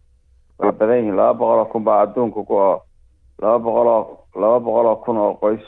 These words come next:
baa maaragtay, een, eh, ayaa lagu qiyaasaa. Laba boqol oo kun oo qof baa lagu qiyaasaa, insha Allah. Dadku, dee, kolley hay'adaha iyo adduunku ma-, waa la arkaa oo media-daad ka maqasheen. Marka dad laba boqol oo kun oo qof baa ka, baa ka bar-, baa ka barakacay.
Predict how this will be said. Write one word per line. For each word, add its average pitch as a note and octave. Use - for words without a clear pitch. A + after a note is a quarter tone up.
baa F2+
maaragtay, F2
een, D#2+
eh, E2
ayaa G#2
lagu G2+
qiyaasaa. F2
Laba G#2+
boqol A2
oo G#2+
kun A2+
oo G#2
qof A2
baa G2
lagu G2+
qiyaasaa, F#2
insha F2
Allah. F2
Dadku, -
dee, G#2+
kolley A#2
hay'adaha A2
iyo G2+
adduunku G#2
ma-, G2+
waa F#2
la F#2
arkaa G#2
oo G2
media-daad G#2
ka G#2
maqasheen. G#2+
Marka G#2+
dad A2
laba A#2+
boqol A2+
oo G#2+
kun G#2+
oo F#2+
qof G#2
baa F#2+
ka, E2
baa F#2+
ka G#2
bar-, F#2+
baa G2
ka G2
barakacay. E2+